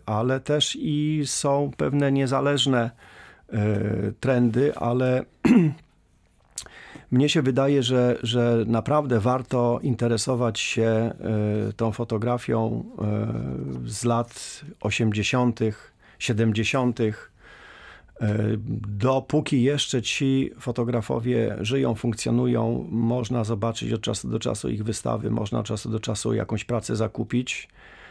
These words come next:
A no, my w tej chwili, no, jest ogromna fascynacja, e, tym, co może, co może aparat.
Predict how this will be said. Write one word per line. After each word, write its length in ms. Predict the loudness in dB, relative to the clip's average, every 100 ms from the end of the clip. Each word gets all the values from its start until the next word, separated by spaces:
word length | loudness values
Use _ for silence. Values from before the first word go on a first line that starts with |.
| -20 -20 -20 _ -8
A 440 | -2 0 0 0 0
no, 320 | 0 0 0 -6 -20 -20 -20 _ -20 -20 -20 _ _ -4
my 180 | -2 0
w 60 |
tej 160 | 2 0
chwili, 360 | 0 0 2
no, 140 | 2 2
jest 240 | 0 0
ogromna 400 | 0 2 2 2
fascynacja, 1000 | 0 -2 0 0 0 0 0 2 2 0 -2
e, 260 | 0 0
tym, 220 | 0 0
co 140 | 2 2
może, 580 | 2 2 2 0 0 -4 -10 -8
co 160 | -2
może 300 | 0 0 0
aparat. 640 | -2 -2 0 0 -2 -6